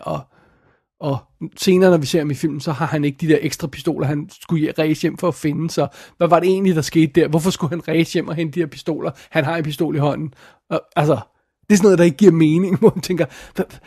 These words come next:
hva-, hva-, hva-, hvad har de egentlig tænkt på der?" Der er også en scene, hvor Megan Fox, hun, øhm, åbenbart, øh, pludselig har fået noget, øh, bedøvende middel i en bar. Og, øhm,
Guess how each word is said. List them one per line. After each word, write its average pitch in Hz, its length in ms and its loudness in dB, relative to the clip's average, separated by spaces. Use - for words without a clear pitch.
hva-, 214 180 2
hva-, 302 280 4
hva-, 294 260 0
hvad 220 140 0
har 226 100 2
de 202 60 0
egentlig 202 240 -2
tænkt 170 260 -2
på 185 160 -2
der?" 160 200 -2
Der 170 60 2
er 170 40 2
også 175 180 -2
en 185 40 -2
scene, 180 600 -4
hvor 156 260 2
Megan 160 360 0
Fox, - 460 -6
hun, 170 240 -2
øhm, 151 340 -8
åbenbart, 175 760 4
øh, 160 220 -8
pludselig 175 400 0
har 151 80 0
fået 165 220 2
noget, 156 200 2
øh, - 360 -10
bedøvende 170 520 2
middel 160 360 -2
i 165 60 -8
en 143 140 0
bar. - 560 -4
Og, 151 300 2
øhm, 143 180 -2